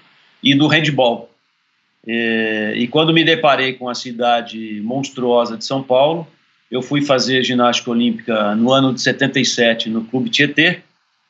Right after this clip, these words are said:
mas não me adaptei, né? Então, já início de setenta e, final de setenta e sete, obviamente, ali a gente já tinha nossa,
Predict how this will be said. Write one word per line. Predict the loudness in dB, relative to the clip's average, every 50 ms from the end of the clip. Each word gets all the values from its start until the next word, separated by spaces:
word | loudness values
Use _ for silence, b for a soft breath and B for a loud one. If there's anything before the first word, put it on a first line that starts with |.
| _ _
mas | -2 0 0 2
não | 2 2
me | 2 2
adaptei, | 4 2 2 0 -2 -6 -6 -6 -6 -8 -10 _ _ _ _ _ _ _ _ -20
né? | -18 -14 -12 -10 -8 -6 -6 -6
Então, | -6 -6 -2 0 0 2 2 0 0 -2
já | 0 2 2 4 6 6 6 6 4 4 2 0 -2 -6 -12 _ _ _ _ _ _ _ -8
início | -6 -4 -2 -2 0 2 2 2 0 0 -2 -2 -2
de | -4 -4 -4
setenta | -2 -2 -2 -2 0 0 0 0 -2 -2 0
e, | 0 0 0 -2 -2
final | 0 2 4 4 4 4
de | 2
setenta | 0 -2 -2 -2 -4 -4 -4 -6
e | -4
sete, | -2 0 0 0 0 0 -2
obviamente, | -2 -2 -2 -4 -4 -2 -4 -4 -6 -4 -4
ali | -4 -2 -2
a | -2
gente | -2 -4 -4 -4 -4
já | -4 -2
tinha | -2 -2 0 0
nossa, | 2 2 0 2 2 2 2 2 0 -4 -10